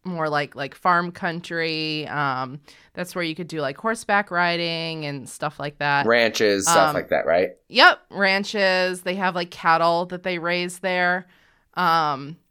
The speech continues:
Speaker 1: and then in the east, you have Hilo, and that's the, like, rainy side, the more of the rainforest side. It rains, like, once a day there.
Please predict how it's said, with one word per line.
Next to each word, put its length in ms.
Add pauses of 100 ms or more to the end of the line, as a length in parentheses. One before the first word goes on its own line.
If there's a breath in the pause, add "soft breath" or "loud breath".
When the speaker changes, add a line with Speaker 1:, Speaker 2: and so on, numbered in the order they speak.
(120)
Speaker 1:
and 160
then 180
in 120
the 160
east, 520
you 140
have 300
Hilo, 640 (420 soft breath)
and 220
that's 560 (140)
the, 680
like, 220
rainy 360
side, 680
the 340
more 260
of 120
the 60
rainforest 640
side. 440
It 160
rains, 420
like, 180
once 300
a 60
day 240
there. 420